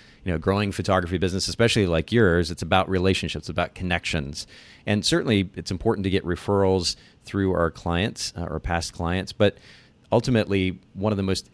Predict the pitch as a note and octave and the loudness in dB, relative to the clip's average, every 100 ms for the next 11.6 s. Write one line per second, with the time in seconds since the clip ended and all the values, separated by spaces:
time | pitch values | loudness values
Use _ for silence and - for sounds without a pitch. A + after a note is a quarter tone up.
0 | _ - F2 E2+ A2 A2+ E2 D#2+ D#2 E2 | _ -14 -6 -2 2 2 2 0 2 2
1 | E2 - D2+ E2 - F#2+ D2+ F2 F2 D#2 | 0 -2 -6 -6 -6 -6 -4 -4 -4 -2
2 | F2+ F2 E2+ D#2+ E2+ E2 E2 D#2+ E2+ E2 | 2 4 4 0 0 0 0 0 -2 -2
3 | E2 F2+ - E2 - F#2+ F#2 F2 D#2+ - | -4 -6 -6 -8 -2 2 2 2 -2 -14
4 | _ _ F2+ G2 F#2 E2 F2 E2 E2+ G2 | _ _ 0 2 2 -2 -2 -2 -4 -4
5 | G#2+ - F2+ D#2+ F2 E2+ - G2+ G2 F2+ | -4 0 0 2 2 0 -2 -2 0 0
6 | F2 E2+ - F#2 F2+ - E2 D#2 F2 - | 0 -2 -4 -4 -4 -4 -6 -4 -6 -10
7 | - A#2+ C3 B2 G2+ - G#2+ G2+ G2 F2+ | -2 0 2 2 0 0 0 2 2 -2
8 | - - _ - F2 E2+ F#2 F2+ F2 F2+ | -6 -20 _ -8 -6 0 0 2 0 0
9 | F#2 F#2 F2 D#2 F#2+ - E2+ E2 F#2 G2+ | -2 -2 -4 -2 -4 -4 -6 -6 -4 -4
10 | F#2+ E2 D#2+ D#2+ D#2+ D#2+ F2+ F2+ D#2+ D#2 | -2 -4 -4 -8 -4 -2 0 0 0 0
11 | D#2 E2 E2 E2+ D#2+ - | -2 -2 0 0 -2 -10